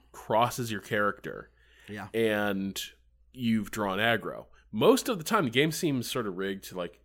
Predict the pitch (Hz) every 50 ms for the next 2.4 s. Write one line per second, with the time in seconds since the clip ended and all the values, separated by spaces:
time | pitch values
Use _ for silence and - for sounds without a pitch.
0 | _ - 107 101 - 98 90 82 71 - - - - - - - - - - -
1 | - - - - _ _ - 110 113 104 90 92 - - _ - 120 117 - 151
2 | 175 180 165 135 117 104 - -